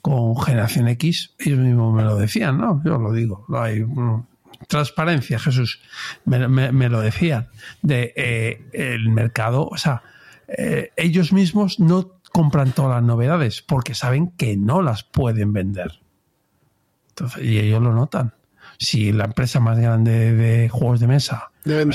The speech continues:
Speaker 1: sea,
Speaker 2: sí.
Speaker 1: de vende-, de venta de juegos de mesa, te dice eso, porque dices, "El tendero Pepito", bueno, vale,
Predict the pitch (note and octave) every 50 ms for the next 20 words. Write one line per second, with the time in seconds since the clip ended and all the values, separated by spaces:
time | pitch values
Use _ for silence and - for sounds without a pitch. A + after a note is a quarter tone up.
0 | - - - - - - A#2 A2+ A2+ A#2 B2+ C3 C3 B2 A2+ B2 A#2+ B2 B2+ G#3
1 | E3+ B2+ - A#2+ A2+ - A2+ C3+ C3 B2 B2+ C#3 D#3 - - A2+ G#2 - - -
2 | - - - - - A3 G3+ - G2+ - - A#2+ A#2 A#2 - - - C3+ F3 -
3 | - _ _ _ _ _ _ _ _ - - B2 G#2+ A2 A2+ A2+ A#2 A#2 - B2
4 | A#2+ - - A#2 A#2 A#2+ - B2 A#2 A#2 A#2+ C3+ C#3+ - E3 D3 - G3+ F3+ -
5 | - A2+ A2 A#2 A#2+ A#2+ A#2+ B2 C#3 B2+ G#2 -